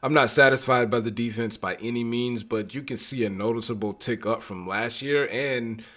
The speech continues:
we know historically it's early in the season. Defenses tend to be behind, uh, in terms of scheming for the offense. So heading into the later part of the season,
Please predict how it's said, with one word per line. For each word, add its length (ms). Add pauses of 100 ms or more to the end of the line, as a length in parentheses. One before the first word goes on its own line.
(180)
we 160
know 260
historically 760
it's 140
early 300
in 100
the 60
season. 540
Defenses 540
tend 260
to 80
be 180
behind, 840 (340)
uh, 380
in 120
terms 300
of 100
scheming 460
for 420
the 220
offense. 560 (420)
So 360
heading 260
into 300
the 100
later 280
part 260
of 80
the 60
season, 520